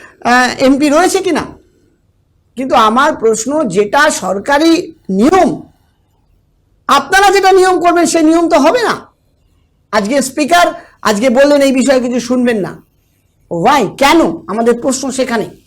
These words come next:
যদি আপনাদের মধ্যে যদি সঠিক হিসাব থাকে, আপনারা যদি কেন্দ্রীয় সরকারের টাকার সঠিক যদি আপনারা খরচা করে থাকেন, সঠিক খাতে খরচা করে থাকেন,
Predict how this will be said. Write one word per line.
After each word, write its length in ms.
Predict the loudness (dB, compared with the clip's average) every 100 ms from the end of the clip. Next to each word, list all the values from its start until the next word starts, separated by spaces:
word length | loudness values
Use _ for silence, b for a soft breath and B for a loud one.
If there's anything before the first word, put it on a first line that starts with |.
| _ _ _ _ _ _ _ _ -2
যদি 280 | 0 4
আপনাদের 500 | 4 2 2 2 2
মধ্যে 280 | 2 2 2
যদি 220 | 0 -2
সঠিক 320 | -2 -4 -4 -4
হিসাব 260 | -2 -2 -2
থাকে, 260 | -4 0
আপনারা 340 | 0 0 -4 -4
যদি 240 | -4 -4
কেন্দ্রীয় 360 | -2 -2 0 0
সরকারের 540 | 0 -2 2 2 2
টাকার 320 | -2 -2 -2 -2 -2
সঠিক 420 | -6 -2 -2 -2
যদি 200 | -2 0
আপনারা 360 | 0 0 -4 -6
খরচা 320 | -4 -2 0
করে 200 | 0 0
থাকেন, 280 | -2 -6 -6
সঠিক 380 | -6 -8 -8 -6
খাতে 300 | -4 0 2
খরচা 260 | 2 0
করে 140 | -4 -4
থাকেন, 220 | -4 -6